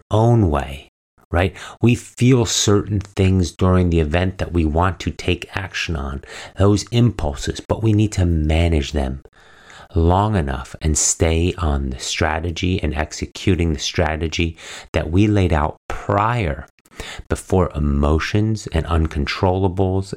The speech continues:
and the day was getting to us. We want to execute that objective strategy. Avoid getting in your own way, managing your impulses long enough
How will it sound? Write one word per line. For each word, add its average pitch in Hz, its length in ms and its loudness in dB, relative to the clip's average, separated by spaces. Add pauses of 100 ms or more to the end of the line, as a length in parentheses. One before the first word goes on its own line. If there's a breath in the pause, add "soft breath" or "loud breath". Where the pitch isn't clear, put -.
and 73 120 0
the 69 200 -2
day 87 460 2
was - 180 -2
getting 95 460 2
to - 180 -6
us. - 260 -10 (400 loud breath)
We 113 120 4
want 107 280 0
to - 180 -8
execute 92 600 -2 (320 loud breath)
that 82 220 -2 (340 loud breath)
objective 80 1040 0 (240)
strategy. 69 920 -4 (1500)
Avoid 92 920 2 (280 loud breath)
getting 82 460 2
in 78 300 2
your 73 300 2
own 71 400 0
way, 65 400 -2
managing 95 800 2
your 82 240 -2
impulses 90 800 0
long 76 260 2
enough 69 320 -2